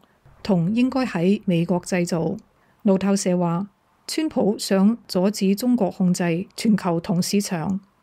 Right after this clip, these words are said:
於是就叫商務部長路德尼克用一九六二年貿易擴張法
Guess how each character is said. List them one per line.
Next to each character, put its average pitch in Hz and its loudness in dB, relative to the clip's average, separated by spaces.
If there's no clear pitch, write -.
於 240 2
是 233 -4
就 190 0
叫 196 2
商 240 0
務 196 4
部 175 -2
長 190 0
路 190 0
德 185 -2
尼 160 -4
克 202 0
用 208 6
一 269 2
九 196 -2
六 202 0
二 214 -4
年 175 0
貿 196 4
易 196 2
擴 202 -6
張 233 0
法 180 -2